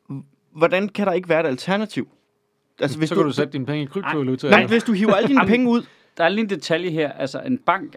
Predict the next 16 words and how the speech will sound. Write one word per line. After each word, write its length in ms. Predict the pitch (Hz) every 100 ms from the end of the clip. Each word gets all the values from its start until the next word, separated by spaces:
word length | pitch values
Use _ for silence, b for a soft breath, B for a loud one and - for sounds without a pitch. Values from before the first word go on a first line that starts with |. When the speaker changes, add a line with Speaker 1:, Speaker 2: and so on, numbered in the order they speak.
| -
Speaker 3:
har 300 | - - 170
jo 240 | 165 156 139
et, 400 | 135 135 - - _ b b b b b -
hvad 100 | 123
kan 140 | 135
man 80 | 120
sige, 240 | - 120
i 80 | 117
princippet 440 | - 120 - 156 139
et 120 | 110
lån 340 | 120 156 156
i 60 | 135
Nationalbanken 840 | 117 - 120 139 127 - - 120
for 120 | -
at 60 | 117
sikre 220 | - 147